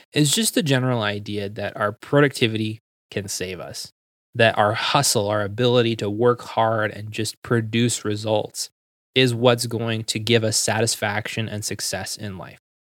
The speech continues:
Honestly, I've been at war with the cult of hustle, the terminology that the article uses to frame influencers and societal systems that push us just to work harder to be successful,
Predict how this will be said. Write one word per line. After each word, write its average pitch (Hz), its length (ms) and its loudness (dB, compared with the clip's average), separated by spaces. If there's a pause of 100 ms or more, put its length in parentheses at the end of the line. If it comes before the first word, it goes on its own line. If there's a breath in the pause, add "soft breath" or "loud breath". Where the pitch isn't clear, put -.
Honestly, 151 480 6
I've 143 220 4
been 156 140 4
at 135 160 2
war 127 340 4
with 117 200 2
the 110 80 -2
cult 120 340 4
of 110 100 -2
hustle, 104 520 -2 (160)
the 110 40 -8
terminology 117 600 2
that 107 160 -2
the 98 120 -6
article 117 420 4
uses 110 400 -4
to 117 80 -6
frame 120 380 0
influencers 127 920 0
and 113 120 -4
societal 117 480 2
systems 117 400 -2
that 107 220 -4
push 143 200 2
us 123 120 0
just 139 280 0
to 135 60 6
work 127 200 4
harder 131 320 4
to 107 100 -2
be 113 100 -2
successful, 104 580 -2